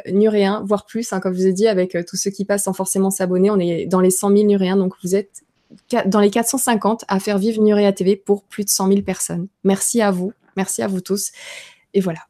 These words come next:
Et les cent mille autres personnes, eh ben, euh, on est là.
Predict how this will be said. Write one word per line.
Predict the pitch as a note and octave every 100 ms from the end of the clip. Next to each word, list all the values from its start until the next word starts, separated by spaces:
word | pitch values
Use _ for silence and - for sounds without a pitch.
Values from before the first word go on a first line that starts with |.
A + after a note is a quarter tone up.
| _
Et | F#3 F3+ F3+ F3+
les | F#3+
cent | F#3+ G#3
mille | G#3+ G#3+
autres | A3 - F#3+
personnes, | F#3 F#3 - F#3+ A3
eh | F3
ben, | E3 E3+ D#3
euh, | D3+ D#3+ F3 _ _ _ _ -
on | G3
est | A3
là. | F3+ F3+